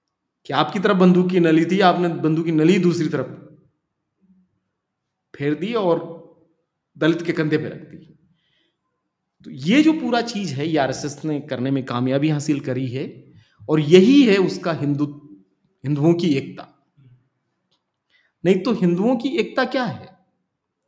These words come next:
डॉक्टर अंबेडकर ने जो किताब लिखी, Annihilation of Caste,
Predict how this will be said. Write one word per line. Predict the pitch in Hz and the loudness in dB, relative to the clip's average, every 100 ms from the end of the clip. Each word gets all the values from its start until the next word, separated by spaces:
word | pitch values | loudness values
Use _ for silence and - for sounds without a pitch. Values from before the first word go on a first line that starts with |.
| _ - | _ -14
डॉक्टर | 135 165 | -8 -2
अंबेडकर | 156 156 151 175 | 0 0 0 0
ने | 180 | 0
जो | 170 | 0
किताब | 160 147 139 | -2 -2 -2
लिखी, | 123 - 131 143 | -6 -6 -8 -6
Annihilation | 131 135 127 135 131 127 117 | -6 -6 -6 -6 -8 -10 -12
of | 117 110 | -12 -12
Caste, | 110 - - - | -12 -14 -20 -20